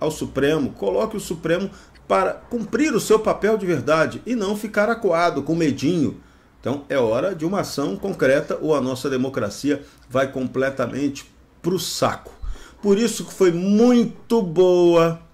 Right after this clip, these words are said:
excelente, o lançamento da Frente Parlamentar pela Liberdade de Expressão, que foi lançada ontem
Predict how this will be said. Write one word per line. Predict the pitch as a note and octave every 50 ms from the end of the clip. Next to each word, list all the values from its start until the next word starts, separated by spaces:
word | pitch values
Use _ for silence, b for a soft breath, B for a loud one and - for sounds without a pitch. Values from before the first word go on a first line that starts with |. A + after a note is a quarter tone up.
| - -
excelente, | - F#3+ F#3+ F#3+ - - F#3+ E3+ D#3 E3 E3+ E3 E3 E3 E3 - - B B B B B
o | - E3 E3+
lançamento | F3+ F3+ E3 E3 - D#3 C#3 C3+ C#3 C#3+ C#3+ C#3 C#3+ - C#3+ C#3+ B B B B B B -
da | B2+ A#2+
Frente | A2 - - - - - G#3 A#3 A#3 A3 - - F#3+ F#3
Parlamentar | - - D#3+ C#3 C#3 D3 D3 C#3+ C3 A#2+ A2 G#2 - C#3+ C#3+ C#3+ C#3 -
pela | - C#3+ C3 B2+
Liberdade | A#2+ B2+ C3 A#2 B2 G#2 G#2 G2 A2+ A2 A2 G2+ G2+
de | F2+
Expressão, | - - - G#2+ G#2 G2+ G2 - - C3 C#3 D3 D3
que | C#3+
foi | - C3 B2+
lançada | C3 B2+ A2 G#2 - C3+ C3+ B2+ A#2+ B2 B2 -
ontem | D3+ D#3+ F3+ F3+ E3+ D3 - - - G2+ F2+ E2 -